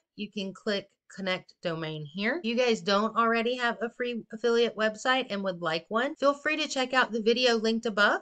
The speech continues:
or to click our link below. If you sign up with our link, we can send you helpful information once you're inside. So in the links below is a handy website domain name buyer guide to cover all the features you need,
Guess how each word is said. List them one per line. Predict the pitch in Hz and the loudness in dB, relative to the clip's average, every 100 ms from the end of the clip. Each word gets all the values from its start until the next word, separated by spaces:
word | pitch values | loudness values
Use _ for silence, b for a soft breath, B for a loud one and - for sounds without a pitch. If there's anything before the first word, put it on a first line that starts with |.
| _ | _
or | 269 370 | 0 0
to | 294 | 0
click | - 247 247 | 0 0 4
our | 226 | 4
link | 226 226 208 | 2 0 0
below. | 220 226 254 - _ - | 2 2 0 -6 _ -10
If | 214 | -6
you | 226 | -4
sign | - 233 226 | 2 4 4
up | 247 | 2
with | 262 220 | 0 2
our | 208 | 2
link, | 208 285 220 | 2 -2 -2
we | 226 233 | -4 -4
can | 254 | -6
send | 233 214 | -2 0
you | 226 | 0
helpful | 240 240 - 269 | 0 -2 -2 -2
information | 262 262 294 294 202 175 | 0 -2 -2 -2 -4 -4
once | 170 165 | -4 -4
you're | 185 | -4
inside. | 190 196 262 175 - | -4 -2 -2 -2 -6
So | - 208 | -8 -4
in | 180 | 0
the | 175 | 0
links | 170 156 - | 0 -4 -8
below | - 175 170 208 | 0 2 4 2
is | 196 190 | 2 0
a | 180 | -2
handy | 175 208 247 254 220 - - | 0 2 2 2 0 -2 0
website | 190 214 - 247 226 | 2 4 6 6 6
domain | 208 202 208 220 226 | 4 2 4 6 6
name | 226 226 | 6 6
buyer | 196 208 247 196 | 8 8 6 4
guide | 165 151 143 | 4 2 0
to | - | -6
cover | - 170 185 | 0 2 4
all | 160 196 | 4 4
the | |
features | 233 190 180 190 185 | 2 -2 -2 -4 0
you | 214 | 2
need, | 226 247 165 | 4 4 4